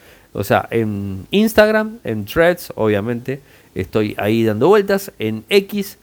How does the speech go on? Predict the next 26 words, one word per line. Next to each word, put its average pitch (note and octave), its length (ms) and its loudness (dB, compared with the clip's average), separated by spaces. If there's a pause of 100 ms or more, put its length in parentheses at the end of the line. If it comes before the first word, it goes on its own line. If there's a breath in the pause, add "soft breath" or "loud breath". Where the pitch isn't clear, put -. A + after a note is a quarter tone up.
en G#2 200 -6
TikTok. F3+ 640 0 (440 loud breath)
Estoy B2+ 500 2
en G#2 300 -2
Telegram. E3+ 640 0 (420 loud breath)
Y, A#2+ 680 -2
y A#2+ 100 -4
después, A#2 420 0
este, A2 360 -2
también B2 320 0
en G#2 160 -2
Blue G#2+ 100 0
Sky, G3 500 2 (120)
en G#2+ 240 -10
True. F#3 400 -2 (460 soft breath)
Mi D#3 280 2
nick C4 400 -2
es B2 340 2 (380)
arroba A3+ 880 2
Ariel C#3 580 0
M D#3 280 -2
Cor, D#3 360 4 (400 soft breath)
arroba C#3+ 720 2
Ariel A#2+ 640 0
M D#3+ 300 -4
Cor. G2+ 340 2